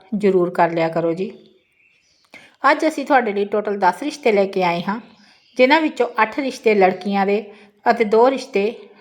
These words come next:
ਲੜਕਿਆਂ ਦੇ ਹਨ। ਪਹਿਲਾ ਰਿਸ਼ਤਾ ਕਾਸਟ ਜੱਟ ਸਿੱਖ ਗੋਤ ਰੰਧਾਵਾ ਲੜਕੀ ਦਾ।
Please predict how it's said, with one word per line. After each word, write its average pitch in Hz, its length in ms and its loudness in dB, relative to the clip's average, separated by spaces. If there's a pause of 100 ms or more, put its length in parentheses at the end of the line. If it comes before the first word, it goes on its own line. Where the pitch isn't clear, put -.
ਲੜਕਿਆਂ 185 460 0
ਦੇ 156 120 -2
ਹਨ। 131 200 -10 (1200)
ਪਹਿਲਾ 220 340 2
ਰਿਸ਼ਤਾ 220 480 -4 (680)
ਕਾਸਟ 208 380 0
ਜੱਟ 196 260 -2
ਸਿੱਖ 220 280 -10
ਗੋਤ 190 540 -2
ਰੰਧਾਵਾ 214 540 2
ਲੜਕੀ 190 380 -2
ਦਾ। 214 180 -4